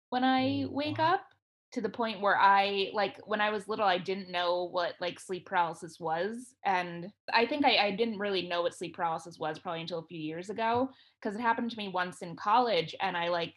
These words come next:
Speaker 1: woke up and I couldn't move, and I saw my roommate walking around the room naked, and I was like, "Okay, that's weird," 'cause she's, like, the most, like, she, that is something she would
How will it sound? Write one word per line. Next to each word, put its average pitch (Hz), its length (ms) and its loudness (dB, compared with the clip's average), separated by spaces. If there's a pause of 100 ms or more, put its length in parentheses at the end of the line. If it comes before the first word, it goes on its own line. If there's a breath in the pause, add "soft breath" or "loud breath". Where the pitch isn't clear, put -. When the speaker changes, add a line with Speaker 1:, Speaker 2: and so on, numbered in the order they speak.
Speaker 1:
woke 208 340 -2
up 208 220 2
and 175 80 -2
I 165 80 -4
couldn't 202 340 -10
move, 180 460 -4 (100)
and 180 100 -4
I 170 100 -4
saw 190 220 -2
my 165 260 -4
roommate 226 400 -2
walking 190 340 -2
around 175 240 -2
the 170 60 -4
room 170 260 -4
naked, 269 440 -2
and 202 220 -2
I 190 60 -2
was 185 80 -4
like, 190 160 -6 (340)
"Okay, 233 220 -2
that's 226 240 0
weird," 165 320 -2
'cause 196 100 -14
she's, 185 220 -10
like, 175 180 -4
the 196 60 -8
most, 180 760 -2
like, 175 240 0 (420)
she, - 240 -4
that 240 140 6
is 254 100 8
something 220 200 -2
she - 160 -8
would 190 100 0